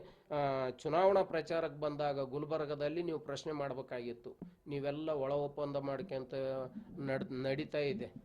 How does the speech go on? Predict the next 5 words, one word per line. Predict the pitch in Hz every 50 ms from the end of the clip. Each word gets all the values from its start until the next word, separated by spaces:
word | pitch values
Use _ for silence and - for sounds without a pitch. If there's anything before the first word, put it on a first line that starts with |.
| - - -
ರಾಜಕೀಯ | 143 143 151 156 170 175 156 165 - 170 170 170 160
ಸಂಪೂರ್ಣ | 156 - 160 165 151 - 165 170 165 165 165 165
ಒಳ | 160 151 147 151
ಒಪ್ಪಂದ | 151 151 147 143 - 147 147 143 139
ಇದು. | 139 135 131 123 117 120 120 - -